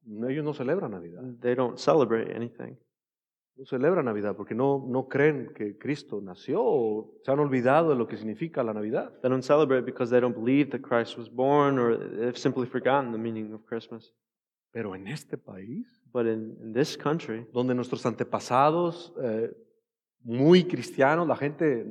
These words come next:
Speaker 1: bueno, no mis antepasados, ¿verdad? Los de ustedes, pero la gente que era muy cristiana,
Speaker 2: where our forefathers were extremely Christian and very devoted to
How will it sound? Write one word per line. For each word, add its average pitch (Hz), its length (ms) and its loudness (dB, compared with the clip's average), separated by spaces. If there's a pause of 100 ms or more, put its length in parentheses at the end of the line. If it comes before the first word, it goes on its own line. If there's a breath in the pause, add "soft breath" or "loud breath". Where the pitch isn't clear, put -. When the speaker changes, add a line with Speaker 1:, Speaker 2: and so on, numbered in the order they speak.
Speaker 1:
bueno, 117 240 -10
no 110 160 -6
mis 120 220 -6
antepasados, 113 580 -12
¿verdad? 107 180 -12
Los 101 160 -10
de 117 60 -14
ustedes, - 340 -6 (520 loud breath)
pero 127 100 4
la 127 40 8
gente 165 180 10
que 185 60 10
era 175 100 12
muy 185 260 12
cristiana, 202 960 6
Speaker 2:
where 123 300 4
our 120 180 4
forefathers 131 720 4
were 117 460 2 (160)
extremely 156 520 2
Christian 131 560 2
and 113 260 -6
very 127 280 4
devoted 120 440 2
to - 100 -14